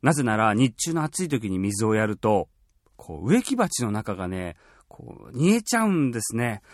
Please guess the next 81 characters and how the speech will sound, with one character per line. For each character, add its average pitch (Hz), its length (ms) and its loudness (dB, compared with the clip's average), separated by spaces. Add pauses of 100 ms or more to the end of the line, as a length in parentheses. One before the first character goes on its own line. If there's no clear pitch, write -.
な 220 140 4
ん 262 60 2
て 208 80 2
言 143 60 0
っ - 40 -16
て 123 80 2
も 120 220 4
植 160 140 2
木 262 120 -4
鉢 190 260 0
っ - 20 -20
て 113 100 -6
い - 20 -2
う 104 40 -2
の 98 80 -2
は 82 40 -8
ほ - 100 -4
ら 95 140 -2
横 165 340 0
か 285 140 2
ら 277 260 2 (480)
日 208 140 0
光 139 220 -2
が 87 100 -10
当 82 140 -10
た 104 40 -6
る 98 80 -4
で 82 80 -14
し - 80 -10
ょ？ 113 160 -8 (300)
だ 190 100 4
か 151 140 0
ら、 139 220 4 (240)
こ 104 440 0
う - 0 -
根 151 120 4
っ 190 40 0 (120)
こ 254 120 -2
が、 175 240 -2 (280)
う 139 40 -6
ん、 117 220 -8
直 156 220 -8
接 262 420 0
こ 214 380 4
う - 20 2
温 180 260 0
ま 202 60 4
っ 202 80 -2
ち - 80 -8
ゃ 123 60 -2
う 95 80 -6
ん - 20 -6
で 92 80 -8
す 101 100 -6
ね。 120 220 2 (260)
そ - 140 -2
う 147 60 2
す 143 120 -2
る 151 140 0
と 113 160 2
根 87 160 0
腐 180 300 -4
れ 151 100 -2
を 175 240 2
し - 180 -10
ま 98 140 -4
す。 - 160 -10 (880)
午 135 120 2
前 196 160 4
中 185 180 -2
に 180 100 2
や 165 100 4
る 160 60 4
の 143 100 4
が 113 120 0
一 107 180 -4
つ - 100 -10
ポ 87 140 -6
イ 87 40 -6
ン 85 60 -8
ト。 90 220 -4